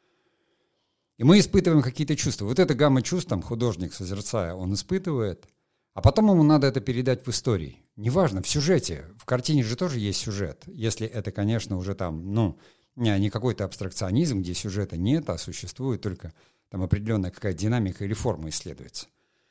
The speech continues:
И вот вы, сколько у вас удержится эта эмоция? Вы можете помнить, что вот там такой-то закат на вас произвел, или вы увидели какую-то ситуацию, которая вас до слёз там тронула.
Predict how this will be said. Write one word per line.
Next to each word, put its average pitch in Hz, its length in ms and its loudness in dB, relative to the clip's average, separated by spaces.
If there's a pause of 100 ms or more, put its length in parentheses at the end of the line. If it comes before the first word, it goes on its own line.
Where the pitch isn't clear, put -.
(1400)
И 117 60 -6
вот 202 240 8
вы, 151 360 6
сколько 196 340 4
у - 20 6
вас 123 180 6
удержится 110 420 -2
эта 92 140 -6
эмоция? 92 440 -4 (240)
Вы 156 100 4
можете 185 300 6
помнить, 165 460 4
что 120 140 -2
вот 117 140 -2
там 123 160 2
такой-то 123 420 0
закат 135 400 -2
на 113 120 2
вас 110 160 0
произвел, 107 300 -2
или 117 240 0
вы 113 180 2
увидели 104 400 0
какую-то 101 460 -4
ситуацию, 120 600 0
которая 104 380 -2
вас 98 240 -2
до 90 300 0
слёз 113 380 0
там - 200 -12
тронула. 107 560 2